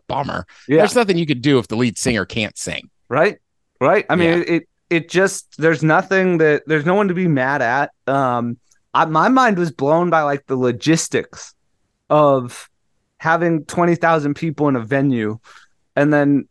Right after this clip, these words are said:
Speaker 2: telling them all, "We can't do this," and then having to reschedule it. You can't bring the same two openers back because they both played their sets.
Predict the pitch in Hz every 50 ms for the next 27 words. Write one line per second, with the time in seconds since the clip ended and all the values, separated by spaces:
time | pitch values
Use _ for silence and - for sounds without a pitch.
0 | _ _ - - 175 165 165 165 160 160 156 151 143 139 139 139 135 131 135 131
1 | 123 _ _ _ - 139 147 147 - - 175 165 156 147 123 139 143 139 139 135
2 | 120 110 110 127 - - - - - - _ - - - - _ _ _ - 156
3 | 156 151 147 156 160 156 160 160 156 151 156 156 156 160 151 143 - _ _ _
4 | _ _ - 170 185 185 180 180 165 156 135 123 160 180 175 - - - - -
5 | 170 165 170 147 147 139 151 143 127 127 120 131 147 - - - 147 147 151 160
6 | 139 - 196 196 214 - - 139 156 180 202 214 190 180 170 - - - 190 180
7 | 180 180 170 - 185 175 147 - 139 170 185 185 - 175 160 151 131 117 - -
8 | 127 117 123 135 - - 147 151 - 151 131 120 147 160 185 170 127 117 127 143
9 | 180 175 - _ - - 151 170 208 196 151 139 127 120 117 - - 160 160 170
10 | 143 123 127 - - -